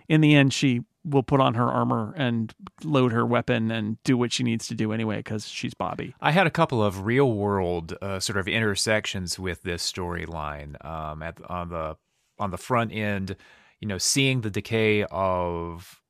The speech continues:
Speaker 2: Mars when you're in the middle of a pandemic and you're seeing businesses shutter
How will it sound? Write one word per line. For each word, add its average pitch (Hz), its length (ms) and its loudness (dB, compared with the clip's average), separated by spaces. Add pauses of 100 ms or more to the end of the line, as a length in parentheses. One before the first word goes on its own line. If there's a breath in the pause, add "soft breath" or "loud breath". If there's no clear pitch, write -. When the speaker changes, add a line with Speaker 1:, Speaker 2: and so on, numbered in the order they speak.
Speaker 2:
Mars 101 760 0 (500 soft breath)
when 113 140 2
you're 110 140 2
in 113 140 2
the 110 80 2
middle 107 320 4
of 92 80 -4
a 95 80 -4
pandemic 98 760 -4
and 92 340 -4
you're 90 200 -4
seeing 92 440 -6
businesses 98 720 -4
shutter 98 680 2